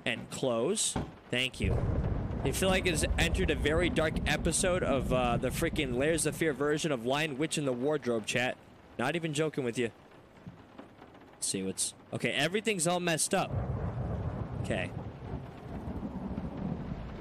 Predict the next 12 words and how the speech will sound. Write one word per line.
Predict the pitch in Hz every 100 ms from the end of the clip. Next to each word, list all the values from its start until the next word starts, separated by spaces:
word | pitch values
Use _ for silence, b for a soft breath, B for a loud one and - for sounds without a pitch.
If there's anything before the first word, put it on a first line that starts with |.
| - - - - - - - -
All | 135 139
right, | 135 156 135
guys, | - 123 120 120
I | 123
guess | 117 127 127
we're | -
going | 123 127 139 143
through | - 147
here. | 170 147 98
I | 104
don't | 123 135
know. | 143 120